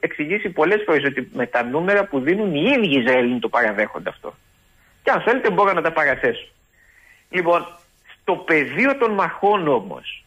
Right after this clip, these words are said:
εκεί που πραγμα-, που εν τέλει κερδίζονται οι πόλεμοι,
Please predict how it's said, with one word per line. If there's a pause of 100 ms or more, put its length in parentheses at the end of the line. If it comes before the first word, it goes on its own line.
(300)
εκεί
που
πραγμα-, (220)
που (120)
εν
τέλει
κερδίζονται
οι
πόλεμοι,